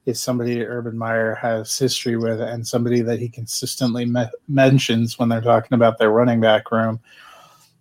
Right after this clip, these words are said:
So it's, it's definitely a bummer for Robinson. I'm like Dennis. I don't believe Etienne stays a third down back. That seems like a waste of a pick. Maybe that's how it starts out.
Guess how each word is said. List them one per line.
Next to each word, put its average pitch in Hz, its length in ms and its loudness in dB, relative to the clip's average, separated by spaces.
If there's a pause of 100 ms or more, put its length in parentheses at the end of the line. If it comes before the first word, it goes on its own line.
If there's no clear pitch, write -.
(220)
So 135 480 4 (280)
it's, - 560 0 (300)
it's 151 200 -6
definitely 170 360 6
a 135 40 2
bummer 135 280 4
for 123 180 -4
Robinson. 127 540 -2
I'm 127 180 -2
like 123 300 -4
Dennis. 117 340 -10
I 117 80 -2
don't 117 220 -6
believe 117 420 -8
Etienne 117 540 -10
stays 117 680 -8 (120)
a 123 100 -2
third 117 380 -4
down 113 240 -4
back. 110 260 -2
That 113 180 -4
seems 113 260 -8
like 107 180 -4
a 113 80 0
waste 113 320 2
of 110 80 -4
a 107 40 -6
pick. 117 220 -2
Maybe 139 200 6
that's 131 220 6
how 120 160 4
it 123 100 -2
starts 117 420 2
out. 123 340 4